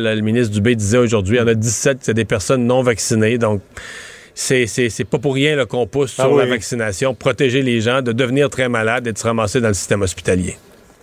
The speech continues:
Speaker 2: Ben, Diane Lamar, euh, précisera ces chiffres-là tantôt aussi. Vous allez voir qu'il y a des jeunes, très jeunes également, euh, qui attrapent la covid. Bien sûr, pour eux, il n'y a pas de vaccin encore. Ça pourrait pas venir, euh, semble-t-il, avant les fêtes ou même l'année prochaine.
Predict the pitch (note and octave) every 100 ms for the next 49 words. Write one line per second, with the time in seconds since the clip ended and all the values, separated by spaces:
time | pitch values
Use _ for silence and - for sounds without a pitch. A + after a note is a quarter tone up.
0 | _ _ _ G#2+ A2+ A2+ G#2 G#2+ B2 A#2+
1 | A2+ C#3 A#2+ G#2+ G#2 B2+ C#3+ D#3 A#2+ C3+
2 | C#3+ C#3 A2+ - A#2 A#2 A2+ A#2+ A#2+ G#2
3 | F#2+ B2 G#2+ - C#3+ C3+ G#2+ A#2 A#2+ C#3+
4 | D3 C3 A2 B2+ A#2 B2+ C#3 D3 A#2+ -
5 | - A#2 A2 A#2 A2 F#2+ F#2+ F#2+ G#2+ A2
6 | - - - A#2+ G#2+ - B2+ C#3 C3+ A#2
7 | A#2+ G#2 A#2+ G#2 G#2+ - B2 B2 A2+ A#2
8 | - A2 G2+ G2+ - A#2 G2 A2 A2 A#2+
9 | - - G#2 - A2 G#2+ A#2 G2+ G2 -
10 | - - - A#2 A2 C#3 B2 A2+ A#2+ A#2
11 | C3 B2+ A#2 A#2+ B2 A2 A#2+ B2 - F#2
12 | - F#2